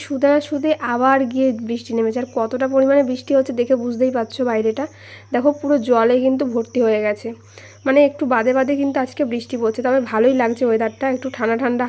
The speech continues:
হাওয়া দিচ্ছে, আহ, খুব সুন্দর লাগছে। আর গাছগুলো দেখো কত সুন্দর। আর এটা হচ্ছে আমাদের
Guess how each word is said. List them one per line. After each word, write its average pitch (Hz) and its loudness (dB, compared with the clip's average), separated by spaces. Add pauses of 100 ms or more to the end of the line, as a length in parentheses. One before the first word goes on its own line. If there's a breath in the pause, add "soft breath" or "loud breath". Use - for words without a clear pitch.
হাওয়া 214 -2
দিচ্ছে, 240 -6
আহ, - -4
খুব 294 -2 (120)
সুন্দর 254 2 (100)
লাগছে। 226 0
আর 233 0
গাছগুলো 214 -4 (100)
দেখো 247 -4
কত 233 -2 (140)
সুন্দর। 240 -4 (1400 loud breath)
আর 247 0 (100)
এটা 277 0
হচ্ছে 294 2
আমাদের 285 4